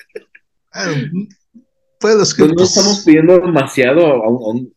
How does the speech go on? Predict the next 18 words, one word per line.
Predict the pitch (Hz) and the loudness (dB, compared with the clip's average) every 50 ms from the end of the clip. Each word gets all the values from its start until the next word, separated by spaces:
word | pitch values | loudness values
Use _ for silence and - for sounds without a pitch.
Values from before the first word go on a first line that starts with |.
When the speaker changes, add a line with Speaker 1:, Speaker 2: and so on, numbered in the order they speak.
| _ - | _ -10
Speaker 2:
en | 104 107 107 110 110 107 113 117 _ _ _ _ _ - | -8 -6 -6 -4 -6 -8 -8 -10 _ _ _ _ _ -16
alguien | - 95 110 120 147 160 156 | -10 -6 -4 -2 -2 -2 -2
que | 156 | -2
en | 127 113 | -2 -2
aquel | 113 - - 127 135 | -2 -2 -4 -4 -2
momento | 151 147 143 139 135 131 131 127 - 147 139 131 120 113 | -2 -2 -2 -2 -4 -6 -6 -6 -4 -2 0 0 0 0
era | 107 110 113 123 127 127 120 113 107 98 95 _ _ _ _ _ _ _ _ | 0 0 -2 -2 -2 -4 -4 -6 -6 -8 -12 _ _ _ _ _ _ _ _
su | - - - 107 104 | -14 -6 -2 0 0
ópera | 104 101 - 123 110 101 - | 0 2 0 0 0 0 -2
prima? | - 101 98 101 123 - - - _ _ _ _ _ _ _ _ _ _ _ _ _ _ | -2 -4 -2 -2 -4 -6 -10 -16 _ _ _ _ _ _ _ _ _ _ _ _ _ _
Speaker 1:
Sí, | - - - 233 269 320 339 349 330 | -18 -10 -4 -4 -2 -2 0 -2 -2
sí, | 320 - 302 294 - | -2 -4 -6 -6 -4
quizás | - 240 226 - 233 - | -4 -2 -2 -2 -2 -2
sí, | - 208 202 214 | -2 -4 -6 -6
pero, | 214 - 143 131 123 123 117 | -4 -2 0 2 2 0 0
Speaker 2:
<laughs> | - | -2
Speaker 1:
pues, | - 110 98 - - - - - - 113 | -6 -10 -10 -10 -10 -12 -12 -12 -12 -10
Speaker 2:
Ok. | - - | -6 -4